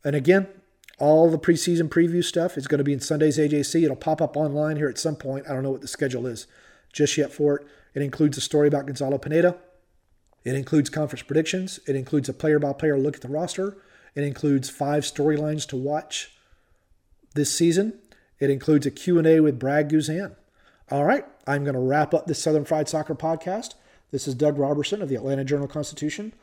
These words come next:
As always, you can follow me on Twitter at Doug Roberson A J C, on Facebook at Atlanta United News Now, on Instagram at Douglas David Roberson. Please consider subscribing to the A J C. Please consider subscribing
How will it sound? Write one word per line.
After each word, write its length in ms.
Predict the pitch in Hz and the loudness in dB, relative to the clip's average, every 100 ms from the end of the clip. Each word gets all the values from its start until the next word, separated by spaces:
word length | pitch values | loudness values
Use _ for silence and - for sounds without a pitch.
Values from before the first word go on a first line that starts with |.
| _ - - | _ -20 -12
As 140 | 127 | -2
always, 280 | 139 147 147 | 2 4 4
you 60 | 147 | 0
can 100 | 135 | -4
follow 220 | 147 143 | -2 -2
me 100 | 147 | -2
on 140 | 139 | -4
Twitter 320 | 135 156 170 208 | -2 0 0 -2
at 160 | 143 131 | -4 -2
Doug 180 | 139 139 | -2 0
Roberson 360 | 139 135 143 | -2 -4 -4
A 80 | 135 | -4
J 140 | 139 | -2
C, 380 | 131 185 220 240 - - - | -2 -2 -2 -6 -10 -10 -10
on 160 | 131 131 | -6 -4
Facebook 500 | - 147 - 156 151 | 0 0 2 0 0
at 60 | - | -2
Atlanta 320 | 143 143 147 | -2 -2 0
United 300 | 143 143 139 | 0 0 2
News 280 | 143 139 160 | 2 2 0
Now, 340 | 170 185 185 - _ _ 143 | -2 -2 -4 -10 _ _ -8
on 140 | 135 | -6
Instagram 480 | 156 - 151 156 139 | -6 -4 0 0 0
at 80 | 131 | -2
Douglas 260 | 143 147 | 0 0
David 300 | - 147 143 | 0 2 2
Roberson. 540 | 143 160 170 185 185 - - _ _ - | 0 0 -2 -4 -6 -8 -16 _ _ 2
Please 200 | 190 196 | 4 4
consider 300 | 180 - 180 | 0 2 2
subscribing 460 | 170 - 160 165 | 0 -2 0 2
to 80 | 143 | 0
the 160 | 151 151 | 0 2
A 80 | 160 | 4
J 180 | 160 | 4
C. 440 | 156 185 165 165 - - _ _ | 4 4 6 6 0 -16 _ _
Please 220 | - 285 | 8 8
consider 340 | - 226 214 208 | 8 4 6 4
subscribing 760 | 190 - 165 170 170 170 170 | 2 -2 2 4 4 2 0